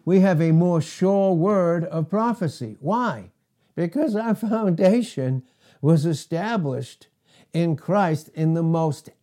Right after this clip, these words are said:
intimate way, in the most intimate way in the heavens. And that's why we're called a heavenly people. And that's why the, the epistle to Ephesians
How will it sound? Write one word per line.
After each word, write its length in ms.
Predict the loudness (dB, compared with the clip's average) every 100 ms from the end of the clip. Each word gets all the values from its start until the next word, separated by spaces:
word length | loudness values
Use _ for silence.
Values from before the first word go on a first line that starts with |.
| _
intimate 800 | -6 -2 -2 -2 -2 -2 -4 -8
way, 600 | -6 -4 -2 -4 -6 -12 _ _ _ _ _ _ _ _ _
in 180 | -8 -4
the 80 | 0
most 360 | 0 0 -4 _ -8
intimate 540 | -4 -2 0 -2 -2
way 520 | -4 -2 0 -2 -6 _
in 200 | -4 -2
the 120 | -2
heavens. 640 | -4 -4 -2 -4 -8 -12
And 160 | -6 -4
that's 260 | -4 -6 -6
why 240 | -4 -2
we're 120 | -4
called 380 | -6 -6 -6 -4
a 80 | -4
heavenly 420 | -6 -6 -4 -4
people. 580 | -4 -4 -4 -4 -10 _ _ _ _ _ _
And 160 | -4 -2
that's 280 | 0 -4 -2
why 260 | 0 0
the, 160 | 2 -2
the 360 | -4 -4 -2 -2
epistle 420 | -2 -4 -4 -8
to 240 | -2 0
Ephesians 720 | 0 -2 -2 0 -2 -6 -8